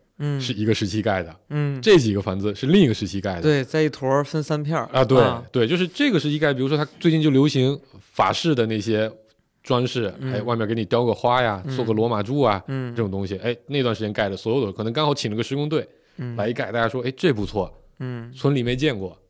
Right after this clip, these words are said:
Speaker 1: 嗯。
Speaker 2: 挺洋气的，我也要盖。于是村里基本上都会盖那个样式。
Speaker 1: 嗯。
Speaker 2: 过了几年，又有一个有钱的人回来了，
Speaker 1: 嗯。
Speaker 2: 带了一个新的施工队过来，盖了一个不一样的。
Speaker 1: 嗯。
Speaker 2: 哎，我盖一欧式的，
Speaker 1: 嗯。
Speaker 2: 对吧？就啪啪啪，又全是那个样子的。
Speaker 1: 嗯。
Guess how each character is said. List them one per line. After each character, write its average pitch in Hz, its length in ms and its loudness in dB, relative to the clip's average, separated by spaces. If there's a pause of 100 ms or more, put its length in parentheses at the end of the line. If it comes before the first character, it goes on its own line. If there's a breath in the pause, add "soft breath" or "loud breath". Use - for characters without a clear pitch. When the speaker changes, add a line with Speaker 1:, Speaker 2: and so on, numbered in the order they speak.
(180)
Speaker 1:
嗯。 123 260 -10
Speaker 2:
挺 117 140 -6
洋 104 120 -4
气 123 180 -6
的， 98 180 -8
我 113 120 -2
也 127 80 2
要 95 120 0
盖。 95 340 -6
于 - 20 -20
是 110 120 -4
村 120 160 -6
里 104 80 -4
基 120 120 -4
本 127 140 0
上 92 80 -8
都 92 60 -4
会 92 100 -4
盖 95 140 -6
那 92 100 -8
个 90 60 -8
样 90 200 -10
式。 85 160 -20 (160)
Speaker 1:
嗯。 123 240 -14
Speaker 2:
过 156 140 4
了 143 80 6
几 113 140 -2
年， 117 200 -2
又 170 200 4
有 101 100 2
一 98 80 -4
个 107 120 0
有 95 180 -2
钱 92 180 -10
的 107 80 -2
人 95 160 -4
回 85 180 -12
来 87 160 -10
了， 82 120 -18 (160)
Speaker 1:
嗯。 123 340 -12 (300)
Speaker 2:
带 117 160 4
了 110 60 4
一 110 40 0
个 110 80 0
新 139 160 2
的 143 80 6
施 107 140 -4
工 101 100 -4
队 98 140 -4
过 95 180 -4
来， 90 140 -10
盖 117 180 0
了 110 80 2
一 107 40 0
个 110 60 -2
不 120 140 -2
一 127 80 -2
样 156 180 -4
的。 87 140 -14 (220)
Speaker 1:
嗯。 131 100 -10
Speaker 2:
哎， 107 60 2
我 98 100 0
盖 117 160 2
一 117 40 2
欧 156 220 2
式 131 200 -2
的， 85 140 -8 (180)
Speaker 1:
嗯。 123 380 -12
Speaker 2:
对 104 100 -6
吧？ 92 140 -4
就 113 120 -8 (240)
啪 117 140 -2
啪 110 120 0
啪， 110 160 0
又 117 80 -6
全 104 220 -8
是 123 80 -2
那 127 140 -2
个 95 60 -6
样 92 140 -8
子 85 120 -14
的。 123 80 -14
Speaker 1:
嗯。 123 220 -16